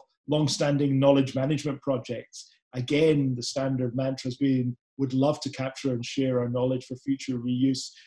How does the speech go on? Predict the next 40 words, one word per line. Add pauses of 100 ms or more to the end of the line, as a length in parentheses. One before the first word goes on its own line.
(240)
but
we're
too
busy
serving
clients."
Well, (200)
this
is
a
time
perhaps
to
sort
of
try
and (320)
synthesize
and
stabilize (220)
and
pull
together (180)
some
of
your,
some
of
your
content. (320)
Also
a
time
perhaps
to
develop
online
systems
and
services,